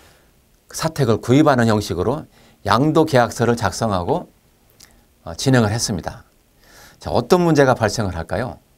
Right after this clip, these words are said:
어떤 문제가 발생할 것 같습니까? 세무서에서 이 양도 신고서를 분석하는 과정에서 의심을 갖게 됐습니다. 야, 이 종전에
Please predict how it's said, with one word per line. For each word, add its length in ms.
어떤 280
문제가 260
발생할 400
것 100
같습니까? 580
세무서에서 1700
이 360
양도 380
신고서를 560
분석하는 540
과정에서 600
의심을 600
갖게 280
됐습니다. 500
야, 320
이 140
종전에 640